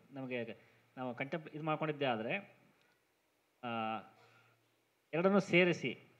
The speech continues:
ನಾವು ಈ ಶಿಲ್ಪಶಾಸ್ತ್ರದ ಸಂಬಂಧಪಟ್ಟಂತೆ ವಿಶ್ವವಿದ್ಯಾಲಯಗಳನ್ನು ಮಾಡ್ಬೋದು. Engineering college, medical ಕಾಲೇಜುಗಳು ಏನಿದೆಯಲ್ಲ, ಆ ರೀತಿ ಕಾಲೇಜುಗಳನ್ನೇ ಗುರು-, ಮಹಾವಿದ್ಯಾಲಯಗಳನ್ನೇ, ಗುರುಕುಲಗಳನ್ನೇ ನಾವು ಈ ಗ್ರಂಥಗಳ ಆಧಾರವಾಗಿ ನಾವು ಮಾಡ್ಬೋದು. ಅವೆಲ್ಲ outdated ಅಂತನೇ ಇಲ್ಲ.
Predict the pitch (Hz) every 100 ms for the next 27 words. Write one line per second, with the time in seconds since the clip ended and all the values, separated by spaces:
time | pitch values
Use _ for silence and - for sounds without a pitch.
0 | _ 139 156 160 151 165 143 104 - 202
1 | 214 185 180 170 185 180 160 165 180 170
2 | 165 170 170 180 190 151 190 180 175 165
3 | 151 160 160 131 110 113 151 175 165 156
4 | 156 147 143 143 156 165 151 147 139 131
5 | 127 117 117 - - - _ _ - 180
6 | 175 165 185 147 175 185 175 170 180 131
7 | 160 170 131 123 135 165 175 165 165 160
8 | 151 165 147 160 156 139 131 165 131 202
9 | - _ _ _ _ - 156 160 160 156
10 | 139 123 135 131 190 151 131 139 120 104
11 | 110 _ _ _ _ _ _ _ _ 147
12 | 156 160 147 170 170 165 160 160 156 156
13 | 143 139